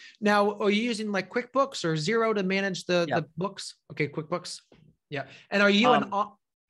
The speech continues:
Speaker 1: online
Speaker 2: mm-hmm.
Speaker 1: QuickBooks or it's desktop version?
Speaker 2: Yep. QuickBooks
Speaker 1: Online.
Speaker 2: Online. Yep.
Speaker 1: Okay, cool.
Speaker 2: Yep.
Speaker 1: Um,
Speaker 2: Now, we use a payroll company to do our
Speaker 1: Mm-hmm.
Speaker 2: payroll. I pay, I don't know, anywhere from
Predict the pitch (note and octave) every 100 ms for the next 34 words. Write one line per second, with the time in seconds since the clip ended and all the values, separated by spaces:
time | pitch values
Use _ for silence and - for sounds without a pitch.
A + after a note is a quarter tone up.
0 | _ - F#3+ G#3+ A3 A3 A#3+ A#3 B3+ -
1 | - - E3+ E3+ D#3+ C3+ E3 D#3 D#3 B2+
2 | B2+ G3+ - - _ _ _ _ _ _
3 | _ _ - A3 A3 A3+ - F3+ F3 D#3+
4 | B2+ A2 A2 - _ _ _ - - _
5 | C3+ D3 A#2+ - - C#3 A2+ A#2 - -
6 | - - - - _ _ A3 G3+ G3+ G#3
7 | F3 F3 E3 - _ G3 B3+ C4 C4+ A#3+
8 | G#3+ - F#3+ G3 G#3+ G#3 F#3+ G3+ G3+ G#3+
9 | G#3+ G#3+ G3+ _ - D3+ F3 D#3 D#3 E3+
10 | F#3 F3+ F3+ F3+ F#3 E3 _ _ _ -
11 | C#3+ C#3 D3+ D3+ D3 - C3+ C#3+ A#2 A#2
12 | A#2+ - _ - E3 E3 D3+ D3+ - C3
13 | A#2